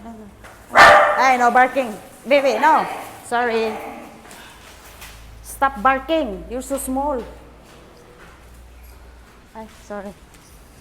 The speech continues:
Ayan. Ayan yung mga basa sa Laitak. Chun. Chun. Laitak Chun pala yun doon. Diyan yung basa napunta yan doon.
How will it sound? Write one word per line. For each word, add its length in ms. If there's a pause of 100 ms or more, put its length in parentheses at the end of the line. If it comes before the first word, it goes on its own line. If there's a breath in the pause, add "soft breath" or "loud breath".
(380)
Ayan. 200 (1500)
Ayan 160
yung 240
mga 180 (220)
basa 320
sa 160
Laitak. 480 (320)
Chun. 280 (680)
Chun. 160 (400)
Laitak 320
Chun 240
pala 160
yun 240
doon. 140 (1120)
Diyan 200
yung 120
basa 200
napunta 440
yan 200
doon. 200